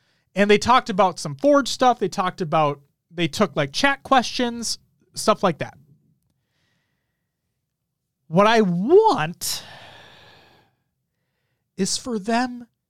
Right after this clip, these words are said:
just to have a singular source of truth. That's it. Is this thing cool that they did? Sure. It's cool. But I don't wanna have to go fucking digging. You know what I mean?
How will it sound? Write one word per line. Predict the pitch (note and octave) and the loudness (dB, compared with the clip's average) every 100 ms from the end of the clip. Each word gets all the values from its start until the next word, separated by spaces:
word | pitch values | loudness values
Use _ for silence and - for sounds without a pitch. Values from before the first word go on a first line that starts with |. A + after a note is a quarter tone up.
| - | -12
just | G3 - | -10 -8
to | F3+ | -10
have | - E3 C#3+ | -8 -8 -8
a | C3 | -8
singular | - - A#3+ A#3+ A#3 A#3 A#3 A#3 - _ _ | -8 -8 -10 -10 -10 -8 -8 -10 -14 _ _
source | - - - F#3 F#3 - - _ _ _ - | -14 -8 -6 -4 -6 -8 -10 _ _ _ -12
of | F3 - | -12 -10
truth. | - C3+ A#2 - _ _ _ _ _ _ _ _ _ _ _ | -8 -8 -8 -14 _ _ _ _ _ _ _ _ _ _ _
That's | C3+ C3 A3 A#3 - | -6 0 2 2 -2
it. | C4 - - _ _ _ _ _ _ _ _ _ | -4 -4 -20 _ _ _ _ _ _ _ _ _
Is | B3+ C#4+ | 0 0
this | - E4+ - | 2 0 0
thing | F4+ D#4 | -2 0
cool | - D#4+ F#4 | 4 6 6
that | F4 D4+ | 2 -2
they | C#4 | -2
did? | E4 G4 - | 0 0 0
Sure. | - F#4+ A4 G3 - _ _ _ _ | 2 4 6 2 -4 _ _ _ _
It's | - F4+ | -4 -4
cool. | - F#4+ G#4+ G#4 D#3+ _ _ _ _ _ _ _ _ _ _ _ _ - | 4 8 8 6 2 _ _ _ _ _ _ _ _ _ _ _ _ -4
But | D4 | -2
I | E4+ | 0
don't | F4+ | 0
wanna | D#4+ D4+ C4+ | 0 -2 -2
have | A#3+ A#3+ | -8 -8
to | A#3 | -6
go | A3 | -6
fucking | G#3 - G3+ - F3+ | -6 -6 -6 -4 -4
digging. | D3+ C#3+ A#2+ | -2 -2 -2
You | A#2 | -4
know | E3+ | -2
what | D#4 | -2
I | F4+ | -2
mean? | G4+ | -6